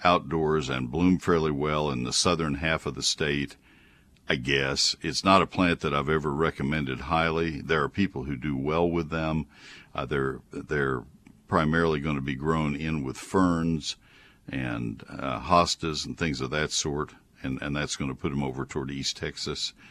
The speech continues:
and in shaded areas, highly organic. But I,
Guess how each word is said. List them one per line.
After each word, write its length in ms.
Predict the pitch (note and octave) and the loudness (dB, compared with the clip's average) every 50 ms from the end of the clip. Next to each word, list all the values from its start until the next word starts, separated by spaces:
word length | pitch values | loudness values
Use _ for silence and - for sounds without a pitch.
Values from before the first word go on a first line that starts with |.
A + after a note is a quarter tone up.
| - - - - - - - - | -20 -20 -20 -20 -20 -20 -20 -12
and 180 | - - C2+ C2 | -8 -6 -4 -2
in 120 | C2 B1 | -2 -2
shaded 500 | - - - F#2 E2+ E2 D2+ C#2 C#2 C2+ | -2 0 2 4 4 4 2 0 -2 -2
areas, 380 | C#2+ C#2+ C#2 C#2 C#2+ D2 C#2+ - | -2 -2 0 0 0 -2 -2 -2
highly 320 | - D#2 D#2 D2+ D2 C#2+ | 0 0 0 2 0 -2
organic. 680 | B1+ B1 C2 B1+ B1+ C#2+ D2 D2 D2 D2 C#2+ C2+ - - _ - - - - - - - - _ _ | -2 -4 -4 -4 -2 -2 0 0 0 -2 -2 -4 -8 -16 _ -20 -20 -20 -20 -20 -20 -20 -20 _ _
But 220 | - B1+ B1 A#1 - - - _ - - - | -8 -8 -8 -8 -12 -18 -20 _ -16 -6 -2
I, 220 | D#2+ E2 F2 E2+ | 2 2 2 2